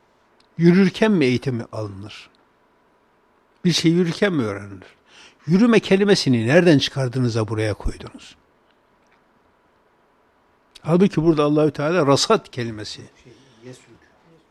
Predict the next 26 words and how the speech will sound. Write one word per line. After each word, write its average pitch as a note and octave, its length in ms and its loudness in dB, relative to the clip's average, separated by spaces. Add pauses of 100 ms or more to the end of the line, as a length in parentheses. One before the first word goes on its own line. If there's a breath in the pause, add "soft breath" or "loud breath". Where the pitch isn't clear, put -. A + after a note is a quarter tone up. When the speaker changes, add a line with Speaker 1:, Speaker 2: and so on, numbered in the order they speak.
(280)
Speaker 1:
E, F#3+ 40 -12
Speaker 2:
Yesük B2+ 360 -18
Speaker 1:
sevk C3+ 180 -6 (180)
Speaker 2:
kelimesi B2+ 60 -6
Speaker 1:
eder. A2 160 -10
Speaker 2:
çıkarak G2 160 -20 (260)
yani. C3+ 80 -4
Speaker 1:
Yesük C#3+ 380 -8
yürütme D3+ 420 -4
değil G3 180 -4
ki. C3+ 260 -12 (560)
Speaker 2:
Şimdi B2+ 200 -20
meslek - 360 -20 (380)
falan. - 120 -20
Speaker 1:
Sevk G3 300 2 (100)
Speaker 2:
Oradan C3 60 -2
Speaker 1:
eder, A2 220 -8 (100)
sevk F#3 420 -2
eder. G#2+ 240 -8 (1400 soft breath)
Rasat E3+ 500 0
gözetleyici C3+ 800 2
Speaker 2:
Gözetleyici - 20 2
Speaker 1:
melekler. A#2 720 -2
Speaker 2:
çevirmiş C3 460 -16
yani - 280 -20
rasattan. - 280 -20